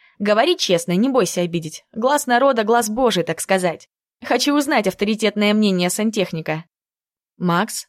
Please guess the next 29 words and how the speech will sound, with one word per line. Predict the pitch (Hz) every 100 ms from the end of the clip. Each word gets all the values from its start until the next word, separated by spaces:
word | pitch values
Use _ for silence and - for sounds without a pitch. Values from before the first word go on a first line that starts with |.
| _ -
взял | 190 233 330
один | 277 214 277
из | - 214
пейзажей | - 190 180 165 165
в | 156
руку | 175 320 320
и | 294
долго | 185 208 254
его | 240 220
рассматривал. | 226 - 220 180 156 135 139 - _
Это | 165 170
был | 175 214
как | 208 196
раз | 208 185
вид | 208 220
из | - 190
окна | 185 - 302
во | 240
время | 180 214 220
снегопада. | - 220 233 233 175 151 151 - _ _ _ _ _ _ _ _ -
«Я, | 180 175
конечно, | 175 175 175 170 170
не | 170
ценитель, | 170 180 175 233 247 156 143 _ _
но | 170 180
мне | 170 185 247
нравится. | 170 156 139 - - - _ _
Настроение | 185 190 - 185 175 208 196 180
есть, | 165 160 185 -